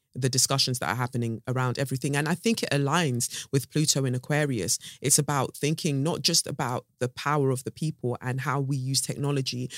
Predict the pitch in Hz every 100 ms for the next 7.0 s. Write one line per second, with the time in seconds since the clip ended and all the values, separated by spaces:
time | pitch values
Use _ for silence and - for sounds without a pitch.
0 | - - 135 - 160 156 127 165 160 147
1 | 143 147 143 127 151 139 147 135 131 -
2 | 131 123 _ - 160 156 143 127 135 -
3 | - 135 180 - 160 143 - 160 - -
4 | - 147 - 131 120 - 139 147 143 123
5 | 127 113 131 170 - - - - - 143
6 | - _ - - 165 165 - 160 143